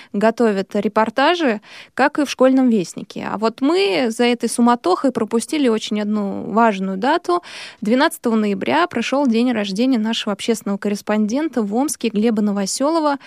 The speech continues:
Ну, и, как говорится, лучше поздно, чем никогда. Мы поздравляем Глеба с праздником и желаем ему творческих успехов в радиожурналистике.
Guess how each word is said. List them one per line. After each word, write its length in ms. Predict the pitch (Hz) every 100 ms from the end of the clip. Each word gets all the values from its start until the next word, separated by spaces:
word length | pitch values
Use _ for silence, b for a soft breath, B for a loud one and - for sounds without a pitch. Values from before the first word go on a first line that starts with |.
| B B B B B
Ну, 120 | 247
и, 40 | 240
как 140 | 226
говорится, 460 | 220 247 269 247 254
лучше 260 | 285 -
поздно, 420 | 240 - 285 233 208
чем 240 | - 220
никогда. 580 | 220 220 220 208 254 339
Мы 220 | 330 233
поздравляем 600 | 214 208 214 208 269 277
Глеба 360 | 202 202 247 220
с 80 | -
праздником 600 | 233 294 320 277 220 202
и 260 | - 240 277
желаем 400 | 220 208 240 240
ему 340 | 202 208 240 B B B
творческих 680 | - 214 269 - 220 226 208
успехов 600 | 208 - 285 302 294 -
в 200 | 220 190
радиожурналистике. 1120 | 196 226 233 233 220 220 202 160 - - -